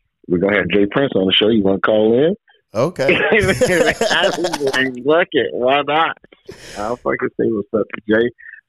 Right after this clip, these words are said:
Speaker 1: Um, nah, that was, that was me being young and wild. The people don't know the story.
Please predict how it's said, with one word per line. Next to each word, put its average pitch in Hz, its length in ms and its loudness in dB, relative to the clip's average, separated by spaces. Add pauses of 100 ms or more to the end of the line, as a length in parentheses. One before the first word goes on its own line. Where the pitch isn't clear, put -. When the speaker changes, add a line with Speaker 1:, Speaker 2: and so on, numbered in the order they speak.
(220)
Speaker 1:
Um, 117 480 2
nah, 147 360 4
that 131 180 2
was, 151 240 0
that 139 160 2
was 135 100 -2
me 131 240 -2
being 127 240 -6
young 120 160 -2
and 117 120 -4
wild. 117 320 0 (280)
The 110 160 -6
people 120 220 2
don't 107 180 2
know 104 80 2
the - 140 -8
story. 104 380 2